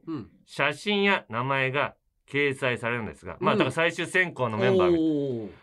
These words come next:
Speaker 2: その雑誌に掲載された妹の写真が、
Speaker 1: うん。
Speaker 2: 妹が通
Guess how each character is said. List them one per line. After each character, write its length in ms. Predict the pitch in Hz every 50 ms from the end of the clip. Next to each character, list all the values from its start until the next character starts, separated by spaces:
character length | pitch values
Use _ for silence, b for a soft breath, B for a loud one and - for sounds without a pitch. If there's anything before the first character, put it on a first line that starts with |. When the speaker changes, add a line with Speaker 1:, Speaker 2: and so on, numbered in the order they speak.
| _ -
Speaker 2:
そ 120 | - 160
の 100 | 196 190
雑 220 | 160 190 175 -
誌 80 | - 180
に 100 | 208 208
掲 180 | - 180 170 147
載 200 | 131 151 147 139
さ 100 | 139 127
れ 80 | 123
た 120 | - 156 139
妹 440 | - 127 131 165 180 190 185 - 175
の 80 | 135
写 120 | - 98 85
真 160 | - 90 87
が、 160 | 92 107 - -
Speaker 1:
う 100 | 151 156
ん。 180 | 147 113 85 - _ _ _ _ _ -
Speaker 2:
妹 560 | 139 170 202 226 247 262 247 240 208 254 233
が 120 | 196 143 127
通 120 | -